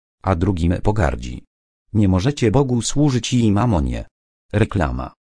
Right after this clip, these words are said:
która łączy zmysłowość ze sprzedawanym produktem, może być potężnym narzędziem.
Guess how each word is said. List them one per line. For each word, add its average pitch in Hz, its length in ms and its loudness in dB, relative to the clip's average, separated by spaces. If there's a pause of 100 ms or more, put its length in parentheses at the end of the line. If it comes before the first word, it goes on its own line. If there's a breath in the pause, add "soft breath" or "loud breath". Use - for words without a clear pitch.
(140)
która 87 300 0
łączy 71 400 -2
zmysłowość 110 800 0
ze 87 180 -2
sprzedawanym 87 720 2
produktem, 64 800 -4 (220)
może 87 280 0
być 82 240 -4
potężnym 80 720 0
narzędziem. 64 800 -2